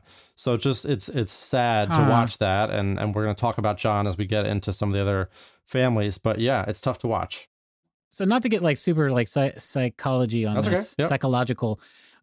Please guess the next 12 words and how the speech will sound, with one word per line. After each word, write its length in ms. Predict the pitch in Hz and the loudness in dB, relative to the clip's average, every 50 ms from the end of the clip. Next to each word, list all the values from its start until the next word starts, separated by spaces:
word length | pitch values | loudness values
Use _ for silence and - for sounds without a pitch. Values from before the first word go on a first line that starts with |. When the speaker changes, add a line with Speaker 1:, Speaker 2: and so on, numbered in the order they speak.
| - | -8
Speaker 2:
uh, 240 | - 165 160 143 139 139 135 - _ _ _ _ _ - | -4 -2 0 0 -2 -2 -6 -12 _ _ _ _ _ -6
which 180 | 151 139 - 151 | -4 -2 0 2
I 40 | |
guess 160 | 131 170 175 - | 2 2 0 0
that's 140 | 139 113 - | -2 -2 -2
what 120 | 135 - | -2 -2
we 80 | 120 101 | 0 0
do, 180 | 107 104 98 | 0 0 2
but 160 | 90 101 107 - | 2 0 0 0
<laughs> 880 | 127 - 117 156 - - 214 175 - - 233 - 170 175 - - - | -2 0 2 0 2 2 0 -2 0 -2 -4 -4 -4 -12 -12 -10 -6
Speaker 1:
It 100 | 120 117 | -2 0
is. 380 | 113 113 104 95 - - - | 0 2 0 0 -2 -8 -12